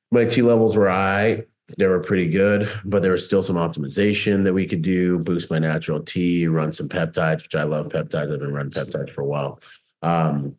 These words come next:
I just did a testimonial, which I might bake into this as well as put out as a standalone. But my boy Mo Morgan Harris, he came to us, three hundred pounds, went through the hard skills. I'm, I'm getting him, you know,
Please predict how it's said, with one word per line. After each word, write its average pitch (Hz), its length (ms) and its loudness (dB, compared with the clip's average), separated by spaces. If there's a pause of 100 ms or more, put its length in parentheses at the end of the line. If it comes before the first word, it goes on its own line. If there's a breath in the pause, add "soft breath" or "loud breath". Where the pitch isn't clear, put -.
(120)
I 85 120 0
just 92 260 -2
did 90 400 2
a 80 140 0
testimonial, 85 760 -2
which 80 160 -2
I 90 40 0
might 87 260 0
bake 78 260 -2
into 78 220 -2
this 80 320 -2
as 73 240 -6
well 76 240 -2
as 76 160 -4
put - 200 -4
out 78 140 0
as 76 100 -4
a 76 40 -4
standalone. 78 640 -4
But 71 140 -4
my 76 100 -4
boy 78 280 0
Mo 80 600 2
Morgan 80 360 0
Harris, - 560 0 (380 loud breath)
he 92 120 -2
came 85 280 0
to 85 200 2
us, 80 220 2
three 87 180 -2
hundred 85 300 0
pounds, 82 640 0
went 80 240 -4
through 85 120 0
the 78 100 -2
hard 80 240 0
skills. 78 480 -2
I'm, 82 280 -4
I'm 87 220 -2
getting 82 280 0
him, 82 140 -2
you 80 120 0
know, 71 200 -6